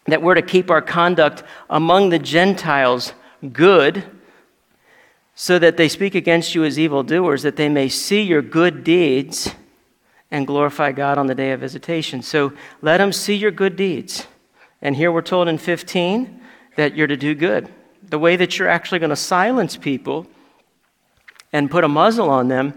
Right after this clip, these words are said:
is by doing good. So continue to do good deeds. So you just follow that theme and you say, "Wow, okay, look down at two twenty.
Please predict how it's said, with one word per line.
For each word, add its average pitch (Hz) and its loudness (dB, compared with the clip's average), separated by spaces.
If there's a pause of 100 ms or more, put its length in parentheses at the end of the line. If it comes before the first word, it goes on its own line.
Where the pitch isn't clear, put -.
(540)
is 165 0
by 160 0
doing 151 -2
good. 156 -4 (640)
So - -4
continue 170 -4
to 160 -2
do 156 -4 (480)
good 147 -6
deeds. 135 -12 (1120)
So - -2
you 151 2
just 151 -8
follow 160 0
that 143 0
theme 156 -2 (360)
and 147 0
you 143 -2
say, 143 -2
"Wow, 143 2
okay, 147 -2
look 151 -6
down 156 0
at 151 -4
two 180 -6
twenty. 170 -2